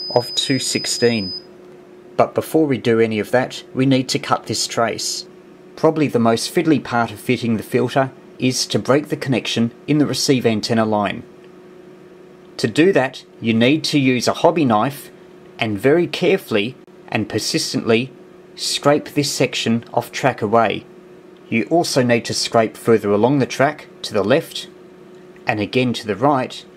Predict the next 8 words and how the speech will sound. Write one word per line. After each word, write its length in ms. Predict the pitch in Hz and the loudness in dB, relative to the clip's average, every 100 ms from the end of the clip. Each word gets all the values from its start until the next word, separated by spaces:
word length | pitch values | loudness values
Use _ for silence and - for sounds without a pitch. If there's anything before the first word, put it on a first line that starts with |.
| - - - - - | -20 -20 -20 -20 -12
to 120 | - | -8
provide 420 | 151 151 131 135 131 | -4 0 2 2 2
a 60 | |
connection 500 | - 113 117 - 151 | -2 -2 -2 0 -2
point 380 | 139 120 113 - - | 0 0 0 -2 -12
for 280 | - 139 110 | -4 -2 0
the 60 | |
filter. 460 | 92 120 113 107 92 | -2 0 2 0 -2